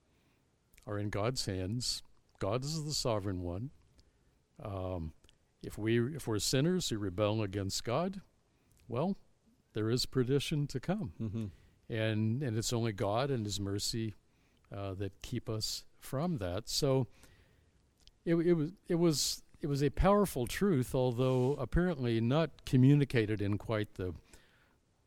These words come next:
Speaker 1: uh, the passionate
Speaker 2: Yeah.
Speaker 1: way, I guess, that most people assume.
Speaker 2: Yeah. You know, we're looking at Holy Week this week, and here at Grandview, we're talking to the various age groupings on the,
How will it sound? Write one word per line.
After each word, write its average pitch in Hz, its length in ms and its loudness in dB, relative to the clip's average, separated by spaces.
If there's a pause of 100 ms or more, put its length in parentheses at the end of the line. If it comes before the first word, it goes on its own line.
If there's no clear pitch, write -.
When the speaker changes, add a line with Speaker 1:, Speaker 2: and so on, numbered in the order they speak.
(160)
Speaker 1:
uh, 95 280 -10
the 95 100 -8
passionate 135 560 2
Speaker 2:
Yeah. 98 100 0
Speaker 1:
way, 98 200 2
I 95 100 -2
guess, 90 340 -4
that 107 140 -6
most 113 380 2
people 90 380 -4
assume. 85 560 -6
Speaker 2:
Yeah. 98 220 -8 (1120)
You 160 100 4
know, 127 120 6
we're 117 140 4
looking 117 400 4
at 104 80 2
Holy 120 260 6
Week 104 220 2
this - 240 0
week, 110 280 2
and 104 260 -2 (180)
here 123 140 2
at 101 60 -6
Grandview, 110 600 0
we're 101 240 -2 (120)
talking 101 680 0
to 98 500 -2
the 98 80 -8
various 101 640 -2
age 98 340 -4
groupings 85 760 -6
on 92 220 -10
the, 90 180 -8